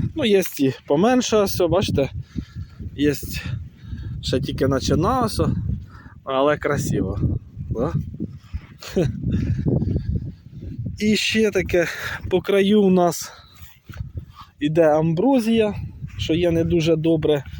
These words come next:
Думаю, вона потім скоситься. Вивести її, не знаю, чим її можна вивести, друзі, але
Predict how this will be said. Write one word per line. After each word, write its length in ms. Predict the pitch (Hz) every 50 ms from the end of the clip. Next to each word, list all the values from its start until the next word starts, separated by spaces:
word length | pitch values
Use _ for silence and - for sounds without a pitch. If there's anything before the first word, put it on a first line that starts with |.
| - - - - - - - - - - - - - - - - - - - - - - - - - - - 131
Думаю, 300 | 139 135 135 139 143 131
вона 300 | 139 143 139 135 131 - - - - - - _ _ - - _ _ _ _ - - - -
потім 320 | 135 127 - 147 135 135 - - -
скоситься. 680 | - - - 220 214 - - - - - - 156 147 - - - - - - - - - - - - - - - - - - - - -
Вивести 520 | 143 180 214 214 196 180 - - - 170
її, 420 | 170 165 156 151 160 160 160 139 - - - - - - - _ -
не 240 | - 139 151 165 165
знаю, 480 | 156 147 151 139 135 127 123 120 113 - - - _ _ -
чим 260 | - - 165 156 151
її 120 | 143 139 139
можна 320 | 139 143 139 131 135 131
вивести, 480 | 131 165 214 226 196 160 139 - - 139
друзі, 400 | 135 135 139 135 127 123 120 117 _ _ _ _ _ _ _ _ _ _ _ _ - - _ _ _ _ _ _ -
але 440 | - - 127 135 139 151 165 175 180